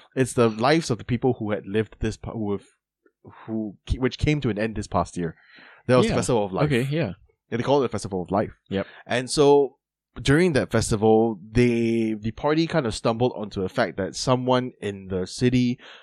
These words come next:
Speaker 1: or in the, it wasn't a city, it was a town. Someone in the town was going to try and bring forth and, or resurrect a form of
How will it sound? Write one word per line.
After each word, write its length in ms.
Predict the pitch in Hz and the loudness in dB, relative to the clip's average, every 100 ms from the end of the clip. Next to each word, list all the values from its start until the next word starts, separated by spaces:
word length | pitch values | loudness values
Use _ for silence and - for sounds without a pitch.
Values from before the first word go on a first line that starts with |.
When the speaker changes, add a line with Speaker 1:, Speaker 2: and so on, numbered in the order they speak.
| _ | _
Speaker 1:
or 160 | 117 127 | 0 0
in 60 | 120 | 0
the, 100 | - | -4
it 80 | 131 | -4
wasn't 260 | 123 131 | 0 -2
a 80 | 107 | -2
city, 260 | 95 95 92 | -6 -6 -4
it 40 | |
was 140 | 98 95 | -4 -4
a 40 | |
town. 420 | - 92 85 73 - | -4 0 -2 -4 -16
Someone 280 | - 135 165 | -2 2 2
in 60 | 143 | 2
the 80 | 113 | -2
town 340 | - 117 123 | 0 0 0
was 140 | 110 | -4
going 340 | 101 104 107 110 | -2 -4 -4 -6
to 300 | 104 90 92 - - _ | -6 -6 -10 -18 -20 _
try 180 | - 139 | -6 -4
and 160 | 120 95 | -4 -2
bring 220 | 117 123 | -2 -2
forth 360 | - 123 123 - | 2 2 2 -2
and, 240 | 113 101 92 | -10 -10 -8
or 180 | 101 104 | -2 -2
resurrect 580 | 95 110 110 110 - - - | 0 0 2 0 -2 -8 -10
a 60 | - | -12
form 360 | - 123 120 | 0 2 2
of 140 | 104 | -2